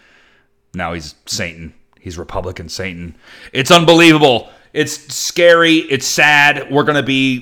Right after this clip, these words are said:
voting for one of these idiots, uh, next Tuesday. I can't believe it. Anyway, that is podcast fourteen, my little rant. Don't forget to enter to win the iPad.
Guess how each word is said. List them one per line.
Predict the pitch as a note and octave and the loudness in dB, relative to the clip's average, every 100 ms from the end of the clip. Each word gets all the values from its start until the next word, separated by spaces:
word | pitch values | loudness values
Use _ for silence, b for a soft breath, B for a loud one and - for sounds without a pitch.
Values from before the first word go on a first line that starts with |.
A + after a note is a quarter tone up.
| A#2+ | -10
voting | A2 D3 D#3 C#3+ C3+ B2 B | -2 0 2 0 -2 -8 B
for | - C3 | -10 -6
one | A#2 C3 D3+ | -2 0 0
of | D3 | 0
these | C3 B2 | -2 0
idiots, | A#2+ A#2+ A#2+ A#2+ - - b b b | 0 0 -2 -4 -10 -12 b b b
uh, | A#2 A2+ G#2+ G#2+ A2 | -8 -6 -6 -8 -6
next | A2 A#2+ - | -6 -6 -6
Tuesday. | B2+ C3 A2 F#2+ G2 - B B | -6 -6 -6 -6 -8 -12 B B
I | G#2+ | -16
can't | - A2 G#2+ | -10 -10 -8
believe | A2+ A#2+ | -4 -4
it. | G#2 G#2 _ _ | -4 -12 _ _
Anyway, | B2 C3+ B2 A#2 - B B B B B _ _ _ | -6 -2 0 -2 -6 B B B B B _ _ _
that | D3+ F3 | 2 2
is | D3+ D3 | 0 0
podcast | D3 D#3+ D#3 C#3+ C3 | 0 0 0 0 0
fourteen, | - C3+ A#2+ C3 A#2+ A#2+ - - | -2 -4 -2 -4 -4 -4 -10 -6
my | B2 C#3 | -2 0
little | D3 C#3 | 2 2
rant. | A#2 A2 A2 - - _ G#2+ | 0 -2 -2 -8 -16 _ -2
Don't | C3+ D3+ | 0 0
forget | D#3 B2+ C3+ | -4 -4 -4
to | - - | -6 -6
enter | C3 C#3+ | -4 -2
to | C#3+ | -2
win | B2 B2+ | -2 -2
the | B2 | 0
iPad. | A#2 A#2 - G2 D2+ C#2+ | -2 -4 -2 -4 -4 -14